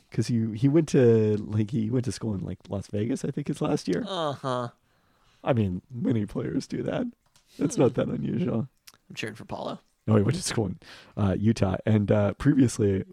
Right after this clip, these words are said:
Speaker 1: was playing for Eastside Catholic.
Speaker 2: Oh, God, I'm really cheering for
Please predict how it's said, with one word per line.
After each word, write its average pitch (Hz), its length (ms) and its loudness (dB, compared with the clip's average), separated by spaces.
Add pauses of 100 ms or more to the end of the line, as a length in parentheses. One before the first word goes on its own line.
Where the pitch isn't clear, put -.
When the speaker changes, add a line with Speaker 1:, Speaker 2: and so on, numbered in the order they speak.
Speaker 1:
was 101 260 0
playing 101 240 0
for 92 380 -4 (520)
Eastside 113 280 4
Catholic. - 400 -6 (280)
Speaker 2:
Oh, 147 300 2
God, 117 280 -2
I'm 120 200 -6
really 120 300 -4
cheering 113 260 -10
for 117 200 -12